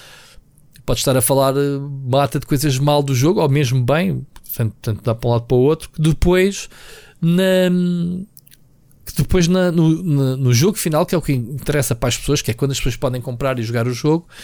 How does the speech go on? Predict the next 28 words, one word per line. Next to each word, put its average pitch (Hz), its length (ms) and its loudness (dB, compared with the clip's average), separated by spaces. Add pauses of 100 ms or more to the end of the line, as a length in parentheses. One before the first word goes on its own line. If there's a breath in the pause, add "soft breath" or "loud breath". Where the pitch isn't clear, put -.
(180 loud breath)
não 170 140 2
vou 196 140 2
encontrar. 190 360 0 (220 loud breath)
Dou-te 147 220 0
o - 40 4
exemplo, 151 340 0
já 156 120 0
não 151 100 2
me 143 80 2
lembro 143 160 0
qual 143 120 0
foi 147 160 2
o - 20 4
jogo 127 200 2
da 123 120 0
Sony 127 300 2
recente, 143 520 0 (1400)
que 135 100 -2
dizia 123 380 2
na, 117 420 2
nas 117 260 -2 (200)
notas 123 760 -2 (580 loud breath)
da 123 220 0
review 131 640 0
de 117 80 -8
qualquer 127 320 -2
coisa 139 320 2
como: 120 420 0